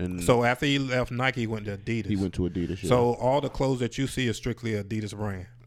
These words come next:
Speaker 1: That he's come out
Speaker 2: That,
Speaker 1: recently?
Speaker 2: that
Speaker 1: Yeah.
Speaker 2: he's, all right,
Speaker 1: Yeah.
Speaker 2: when, all right, before that, it wa-, all right, it was only,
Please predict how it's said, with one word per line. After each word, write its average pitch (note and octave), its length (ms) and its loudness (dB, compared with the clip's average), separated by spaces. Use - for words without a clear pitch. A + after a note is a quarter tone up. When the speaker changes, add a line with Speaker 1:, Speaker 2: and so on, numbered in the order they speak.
Speaker 1:
That F#2 160 8
he's G2 220 6
come G2 240 6
out F#2+ 220 6
Speaker 2:
That, A2+ 100 8
Speaker 1:
recently? B2+ 520 6
Speaker 2:
that - 60 -8
Speaker 1:
Yeah. G#2 220 6
Speaker 2:
he's, A2+ 180 0
all A2+ 80 4
right, F#2 120 8
Speaker 1:
Yeah. F2 60 4
Speaker 2:
when, C3 240 4
all A#2+ 80 0
right, A#2 140 2
before D#3+ 280 2
that, C#3+ 120 4
it C3+ 60 0
wa-, C3+ 180 2
all B2+ 60 2
right, B2+ 160 2
it C3 80 0
was B2 120 6
only, C#3 320 4